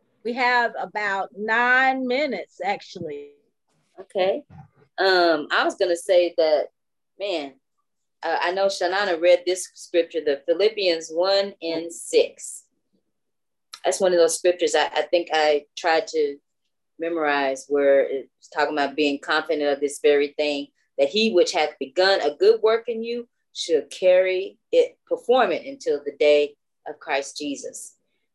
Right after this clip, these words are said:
Speaker 2: Um, and how that particular word, I mean, that encourages me to know that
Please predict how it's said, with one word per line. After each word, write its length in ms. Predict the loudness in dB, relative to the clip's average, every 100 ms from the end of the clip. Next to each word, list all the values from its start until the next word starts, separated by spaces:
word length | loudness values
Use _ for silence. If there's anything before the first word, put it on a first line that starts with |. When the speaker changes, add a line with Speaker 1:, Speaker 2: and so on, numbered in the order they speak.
| _ -2
Speaker 2:
Um, 460 | 0 0 -2 -6 -18 _ _
and 100 | -6
how 260 | 0 2 4
that 240 | 2 2
particular 720 | -2 -8 -4 0 2 2 -2 _ _ _
word, 520 | 0 2 2 0 -2 _ _ _ _ _ _ _ -14
I 60 |
mean, 160 | -10 -6
that 280 | -2 -4 -6 -20 -20 _
encourages 720 | -16 -8 2 4 4 0 -8
me 340 | -8 -8 -8 -12
to 140 | -10 0
know 320 | 6 6 8
that 340 | 4 4 0